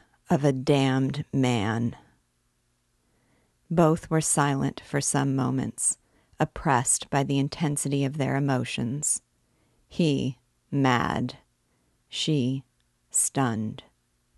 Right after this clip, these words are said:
"Listen," said the priest at last, and a strange calm seemed to have taken possession of him. "You shall know all. I will tell you that which as yet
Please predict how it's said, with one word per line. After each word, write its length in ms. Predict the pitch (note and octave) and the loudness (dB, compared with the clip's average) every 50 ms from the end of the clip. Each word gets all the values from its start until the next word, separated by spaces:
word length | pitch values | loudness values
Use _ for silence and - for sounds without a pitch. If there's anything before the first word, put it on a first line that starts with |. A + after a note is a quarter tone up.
| _ _ _ _ _ _ _ _ _ _ _ _ _ _ _ _ _ _ _ _ _ _ | _ _ _ _ _ _ _ _ _ _ _ _ _ _ _ _ _ _ _ _ _ _
"Listen," 600 | - D#3 E3 D#3 - - - A2+ G#2 B2+ D3 D3 - _ _ _ _ | 2 2 4 4 2 0 0 0 -2 -4 -6 -8 -10 _ _ _ _
said 240 | - - D3 C#3+ A#2+ | -2 0 0 0 0
the 80 | B2+ | -2
priest 400 | - - - C3 A#2 - - - | -4 -2 -2 -2 -2 -4 -4 -4
at 180 | C3 - - - | -4 -4 -2 -2
last, 540 | C3 B2+ A#2 F#2 - C3 - - - - - _ _ _ _ _ _ _ _ _ _ - | -2 0 0 -2 -4 -4 -6 -8 -8 -10 -18 _ _ _ _ _ _ _ _ _ _ -2
and 120 | C#3+ D3+ | -2 0
a 60 | D3 | 0
strange 580 | - - - - E3 D#3 D#3+ D#3+ D#3+ D#3+ - - | 0 -2 -2 0 0 2 2 2 0 0 -4 -8
calm 460 | - - C#3 C3+ B2+ B2+ A#2+ A#2 C#3+ | -4 -2 0 2 2 0 0 -2 -2
seemed 280 | - - D3 C#3 C3 C3 | -2 0 0 0 0 0
to 80 | D3 | 0
have 120 | C#3 C#3 - | -2 -2 -2
taken 360 | - E3+ D3 - - C#3+ D3 | -2 -2 -2 -2 -2 -4 -2
possession 520 | - D3+ C#3+ D#3 C3+ - C3 - A#2 A#2 | -2 -2 0 0 0 0 -2 -4 -4 -4
of 180 | B2 D#2+ - - | -4 -6 -8 -8
him. 280 | - - A#2 C3 C3+ - _ _ _ _ _ _ _ _ _ _ _ _ _ _ _ _ _ _ _ _ | -6 -6 -6 -6 -8 -10 _ _ _ _ _ _ _ _ _ _ _ _ _ _ _ _ _ _ _ _
"You 120 | - D3 C#3+ | -4 -2 -2
shall 240 | - - D3+ C#3+ | 0 0 0 2
know 320 | D3 C#3+ C3+ C3 C3 C3 - - | 2 4 4 2 2 0 0 0
all. 500 | C3 C3 B2+ A2+ A#2 C#3 C3+ C3 - _ _ _ _ _ _ _ _ _ _ _ _ _ _ _ _ _ _ _ _ _ _ _ _ _ _ _ _ _ _ _ _ | 2 2 2 2 0 -2 -6 -8 -14 _ _ _ _ _ _ _ _ _ _ _ _ _ _ _ _ _ _ _ _ _ _ _ _ _ _ _ _ _ _ _ _
I 120 | - - D#3 | 2 2 4
will 160 | D3+ D#3+ D#3 | 4 2 0
tell 380 | - - - F3 E3 D#3 C#3+ | 0 -2 0 2 4 4 4
you 360 | C3 B2+ C3+ D#3+ D3+ C#3 E3+ - _ | 2 0 0 -2 -4 -6 -8 -10 _
that 260 | - D3+ D3 C#3+ - - | 4 6 6 6 4 2
which 180 | - D3+ - - | -2 -2 -2 0
as 240 | - C#3 D3 C#3+ - | 0 2 0 2 0
yet 360 | D3+ C#3 C#3 C#3 - - - | 0 0 0 -2 -2 -6 -12